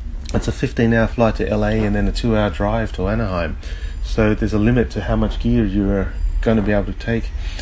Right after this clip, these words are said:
and more importantly, there's a limit to how much gear you're gonna wanna take. And there's a lot of stuff that people think they need to bring on vacation and ends up sitting in your bag, and it's not very much used. And,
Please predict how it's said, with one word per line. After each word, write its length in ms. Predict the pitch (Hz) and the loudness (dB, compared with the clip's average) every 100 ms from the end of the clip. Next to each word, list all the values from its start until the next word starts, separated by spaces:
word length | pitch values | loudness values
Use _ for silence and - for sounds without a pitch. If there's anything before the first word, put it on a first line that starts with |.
| - - | -6 -4
and 120 | 110 | 0
more 160 | 117 120 | 2 2
importantly, 440 | 104 - 113 113 | 0 0 0 2
there's 160 | 110 101 | 2 2
a 60 | 101 | 2
limit 280 | 107 110 | 2 2
to 80 | - | 0
how 120 | 101 | -2
much 260 | 107 107 - | -2 -2 0
gear 140 | 110 | 2
you're 160 | 104 98 | 2 2
gonna 180 | 107 95 | 2 2
wanna 320 | 87 117 113 | 2 2 2
take. 360 | - 87 85 - - - - - - | -2 -4 -6 -8 -10 -8 -8 -8 -4
And 260 | 95 101 98 | 2 2 2
there's 160 | 98 | 0
a 60 | 110 | 2
lot 180 | 113 120 | 2 2
of 60 | |
stuff 320 | 110 - 107 - | 0 -2 -2 -2
that 160 | 101 | -4
people 280 | - 117 107 | -2 -4 -4
think 280 | - 120 104 | -4 -2 0
they 100 | 104 | 0
need 220 | 107 101 | 0 0
to 60 | 92 | -2
bring 380 | 107 117 98 - - - - - - - - - | 0 2 0 -4 -12 -12 -12 -12 -12 -12 -14 -6
on 160 | 123 107 | -2 2
vacation 720 | 104 98 110 104 - 110 104 | 2 0 0 0 0 0 2
and 280 | 101 101 | 0 0
ends 160 | 123 113 | 0 0
up 100 | 113 | 0
sitting 240 | - 113 113 | -2 0 2
in 100 | 107 | 2
your 120 | 101 | 2
bag, 340 | 104 107 107 | 0 2 2
and 240 | 104 104 101 - - - - - | 2 0 -2 -6 -10 -10 -10 -8
it's 220 | - - | -6 0
not 160 | 127 107 | 0 2
very 400 | 113 113 107 - - - - - - - 95 117 | 2 2 0 -6 -12 -12 -12 -10 -12 -10 -8 0
much 300 | 113 - 127 | 0 0 2
used. 420 | 135 123 104 - | 4 4 0 0
And, 220 | 110 107 | 0 0